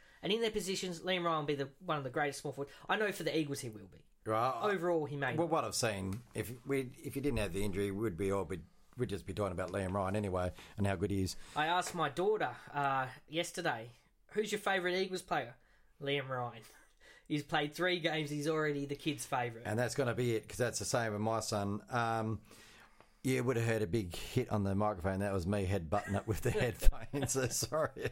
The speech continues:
Speaker 2: about that. I was looking for some stats for the, uh, polls that we did. Uh, one of the other ones was, uh, Partington, twenty-one disposals, followed by thirty-three disposals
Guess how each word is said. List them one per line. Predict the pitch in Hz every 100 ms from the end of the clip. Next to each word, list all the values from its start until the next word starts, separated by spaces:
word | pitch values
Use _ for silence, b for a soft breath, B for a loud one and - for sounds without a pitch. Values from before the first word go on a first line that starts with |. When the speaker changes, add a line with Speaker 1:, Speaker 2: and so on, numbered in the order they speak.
| -
Speaker 2:
about | 143 - 135 - 143 -
that. | - - - 170 185 160 B
I |
was | 127 120
looking | 139 131
for | 104 120
some | 120 113
stats | 101 - 127 - -
for | - 110
the, | 107 104 104
uh, |
polls | - 120 120 113
that | 117
we | 104
did. | 95 82 B B B
Uh, | 120 131
one | 147
of | 127
the |
other | 127
ones | 135 127 104
was, | 110 98
uh, | 107 107
Partington, | - 127 131 131 120 123
twenty-one | 110 127 120 120
disposals, | 104 - 113 120 117 120 110
followed | - 98 92
by | 92
thirty-three | 92 143 127 120 120
disposals | 104 92 101 101 98 101 101 98